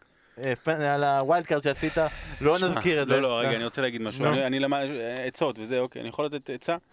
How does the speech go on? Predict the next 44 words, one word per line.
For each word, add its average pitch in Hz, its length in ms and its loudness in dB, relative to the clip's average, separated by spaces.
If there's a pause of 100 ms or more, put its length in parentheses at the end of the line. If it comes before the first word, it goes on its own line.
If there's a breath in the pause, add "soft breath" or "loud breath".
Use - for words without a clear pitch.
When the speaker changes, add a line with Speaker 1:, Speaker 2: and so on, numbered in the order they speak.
(320 loud breath)
Speaker 2:
עצות 151 280 -4
עכשיו, 143 260 -4
כבר 135 180 -2
עכשיו? 156 300 -2 (520 loud breath)
אני 110 60 -10
פשוט - 120 -14
רוצה 120 180 -6
להוציא 117 240 -2
את 113 60 -8
זה 107 60 -4
מעליי. 98 280 -2 (540 loud breath)
תשמע, 143 200 -2 (240)
אני 139 160 -2
למדתי 151 420 -2
על 127 60 -2
בשרי 127 380 -4
השבוע 127 480 -2
שני 127 200 -6
דברים. 104 320 -6 (500 loud breath)
אני, 127 120 -2
היה 151 160 0
לי 147 100 0
ווילד 131 260 0
קארד 127 360 -2
שבמשך 113 500 -8
שבועיים 123 540 -2
עשיתי 160 380 -6
את 127 60 -6
כל 147 200 -2
השינויים, 135 680 -4
שיהיו 123 320 -4
עליות 117 280 -4
מחירים, 117 400 -8
הכל 110 200 -6
טוב 98 240 -8
ויפה. 95 320 -12 (520 soft breath)
ובשישי 156 400 -8
בערב 220 380 0
ושבת 160 280 0
בבוקר 156 420 -4
עשיתי 170 420 -6
באמת 139 420 0
מה 139 100 -2
שצריך, 151 540 -2